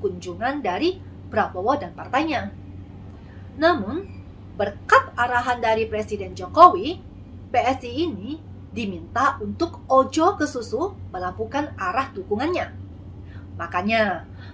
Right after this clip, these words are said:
meskipun sudah mesra dengan Partai Gerindra, P S I ini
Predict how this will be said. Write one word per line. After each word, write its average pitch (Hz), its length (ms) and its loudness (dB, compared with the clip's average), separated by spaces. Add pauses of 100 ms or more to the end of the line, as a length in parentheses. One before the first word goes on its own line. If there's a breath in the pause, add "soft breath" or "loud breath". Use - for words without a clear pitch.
meskipun 294 800 0
sudah 196 560 0 (160)
mesra 339 560 8
dengan 185 240 -4
Partai 180 320 -6
Gerindra, 240 720 2 (520)
P - 40 -14
S - 280 4
I 330 160 2
ini 262 400 -4